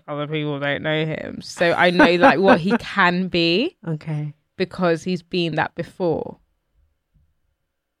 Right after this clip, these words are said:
Speaker 2: When was that?
Speaker 1: When we were eighteen. <laughs>
Speaker 2: When he didn't have the values and the morals and the
Speaker 1: Oh, I don't know. Do you know what? I know, I know. I know he,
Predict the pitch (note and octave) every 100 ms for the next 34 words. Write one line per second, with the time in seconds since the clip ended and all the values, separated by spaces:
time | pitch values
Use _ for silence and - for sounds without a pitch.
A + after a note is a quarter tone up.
0 | _ _ _ _ _ _ _ _ _ _
1 | F3 D#3+ D3 D3+ D3 C#3+ - _ _ _
2 | _ - E3+ D3+ - - - - E5 F5+
3 | - E5 _ _ _ F4 - _ _ -
4 | D3 D3+ D3 D3 D#3+ D3+ - D3 D3+ D3
5 | D3+ D3+ D#3 D#3 D#3 D#3 D#3 D#3 D#3+ B3
6 | D#3 D#3 D#3 - - C4 C#4+ C#4+ - D#4
7 | E4+ F4 D#4+ B3+ D4 C4+ - - E4 G#4
8 | E4+ E4 E4+ G4+ F#4+ B3 B3+ C#4+ D#4 B3
9 | E3 - B3+ C#4+ D#4+ C#4 -